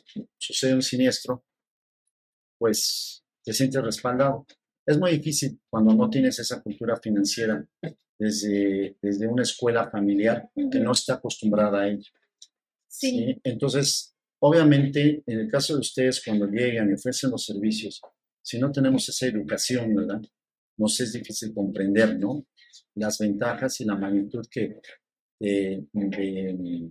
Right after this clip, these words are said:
Speaker 1: de apoyo y de ayuda que puede tener para nosotros el estar bien, ¿no? Algo que a mí me dejó pensando mucho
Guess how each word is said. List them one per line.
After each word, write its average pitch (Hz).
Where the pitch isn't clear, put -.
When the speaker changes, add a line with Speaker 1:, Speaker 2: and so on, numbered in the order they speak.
Speaker 1:
de 107
apoyo 139
y 127
de 120
ayuda 117
que -
puede 117
tener 110
para 110
nosotros 113
el 104
estar 104
bien, 95
¿no? -
Algo 156
que 110
a 120
mí 127
me 139
dejó 131
pensando 120
mucho 135